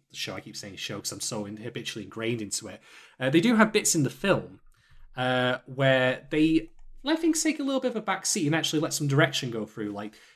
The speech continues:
there's a scene in which Shiro and Sakura are walking past Rin and Archer. Uh, Archer, spoiler alert, if you hadn't already figured this out, uh,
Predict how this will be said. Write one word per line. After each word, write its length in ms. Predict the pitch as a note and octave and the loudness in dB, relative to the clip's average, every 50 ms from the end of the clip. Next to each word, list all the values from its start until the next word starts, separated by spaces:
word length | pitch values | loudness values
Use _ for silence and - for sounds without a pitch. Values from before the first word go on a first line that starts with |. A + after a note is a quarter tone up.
| _ - | _ -2
there's 140 | D#3 D#3 E3 | 0 2 2
a 40 | |
scene 240 | D#3+ - A#3 A3 G3+ | 2 4 4 4 2
in 160 | G3 F#3+ F#3+ | 2 0 -2
which 180 | D#3+ D#3+ D#3 - | -2 -2 0 0
Shiro 320 | - - E3+ D3+ C#3+ C3+ | 0 2 4 4 4 4
and 100 | C3 B2+ | 4 2
Sakura 580 | B2+ - C3 A#2+ A2+ - - A#2 A2+ A2 A2+ A2 - | 0 0 0 -2 -2 -4 -6 -4 -4 -2 -4 -4 -8
are 200 | A#2+ A2+ A2 G#2+ | -10 -10 -10 -8
walking 420 | G#2 A#2 C3 C#3+ D3+ - - E3+ | -6 -4 -4 -4 -4 -4 -8 -12
past 400 | C#3+ C#3 B2 A#2 - - - - | -10 -8 -8 -6 -4 -4 -6 -4
Rin 260 | A#2 G#2+ G#2+ G#2 A2 - - | -4 -6 -6 -6 -8 -12 -16
and 240 | A2+ G2+ G2 G2 - - | -16 -16 -16 -16 -12 -6
Archer. 460 | E3+ G#3 G3+ D3+ C3+ - - G2 - _ _ _ _ _ _ _ _ - | -2 -2 -2 -2 -2 -4 -6 -6 -8 _ _ _ _ _ _ _ _ -14
Uh, 340 | A#2 A#2 A#2 A#2 A#2 A#2 A2+ - - | -10 -6 -4 -4 -4 -4 -6 -6 0
Archer, 480 | D3+ E3 E3+ E3 D#3+ - - E3 F3+ F3+ | 2 2 2 2 2 2 4 4 4 4
spoiler 720 | - - - - E3 E3+ F#3 G3 G3 F3 D#3+ D#3+ D#3 D3+ | 2 -4 -4 0 6 6 8 8 8 8 10 10 10 10
alert, 580 | D3 C#3+ C#3 C#3 C3+ C3+ D3+ F#3+ F#3+ F3+ - - | 10 8 8 8 8 8 8 8 6 2 0 0
if 140 | C#3 C#3 D3 | 0 2 2
you 100 | C#3 C3+ | 2 4
hadn't 260 | D3+ D#3+ E3 D#3 D3+ | 4 4 4 4 2
already 280 | D3 D3 C#3+ C#3+ C3+ | 4 6 6 6 6
figured 340 | C3+ - D#3 D3 C#3+ C#3+ C#3+ | 6 6 4 6 6 4 2
this 220 | - C3 B2 - - | 0 -2 0 2 4
out, 440 | D#3+ D3+ C3+ C3 C#3+ E3+ E3 - - _ _ - - _ _ _ _ _ - | 6 6 8 8 6 6 4 2 -10 _ _ -20 -20 _ _ _ _ _ -4
uh, 460 | - C#3+ C#3+ C#3 C3+ C#3 C3+ C3+ C3+ | 2 4 6 8 10 10 8 8 6